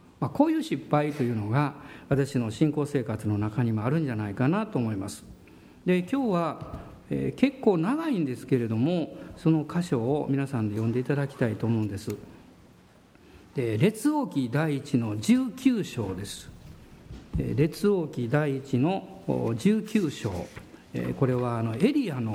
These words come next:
物語なんですけど、えー、ご一緒に読んでいただけますでしょうか。えー、全部読みます。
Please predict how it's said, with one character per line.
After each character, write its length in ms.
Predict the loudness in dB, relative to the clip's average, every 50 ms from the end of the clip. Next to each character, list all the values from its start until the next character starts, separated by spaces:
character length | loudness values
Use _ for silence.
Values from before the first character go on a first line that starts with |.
| -2 0
物 240 | 2 2 2 2
語 40 | 0
な 380 | -2 -2 -2 -2 -2 -2 -2 -2
ん 80 | -2
で 100 | -2 -4
す 80 | -6 -4
け 80 | -2 0
ど、 180 | 0 0 -2 -4 -12 -12 -14 -14 -16 -16 -18 -18 -14 -10
え 160 | -6 -4 -4 -2
ー、 20 |
ご 100 | 0 -2
一 80 | -2 0
緒 160 | 0 0 2
に 180 | 2 2 0
読 180 | -2 -2 0 0
ん 60 | 0
で 80 | 0 -2
い 60 | -4
た 100 | -2 -2
だ 80 | -2 0
け 80 | 0
ま 140 | -2 -2 -4
す 120 | -4 -6
で 60 | -8 -8
し 100 | -6 -8
ょ 40 |
う 80 | -8 -4
か。 200 | -2 -2 -2 -2 -4 -12 -16 -20 -20 -20 -20 -20 -20 -20 -20 -20 -20 -20 -20 -20 -20 -20 -20 -20 -20 -20 -20 -20 -20 -20 -20 -20 -20 -20 -20 -20 -20 -20 -20 -20 -20 -20 -14 -10
え 220 | -6 -6 -4 -2 -2
ー、 60 | 2
全 280 | 4 4 4 4 2 0
部 80 | 0
読 180 | -2 -2 -2 -2
み 80 | -4
ま 120 | -4 -4 -4
す。 280 | -4 -6 -8 -10 -14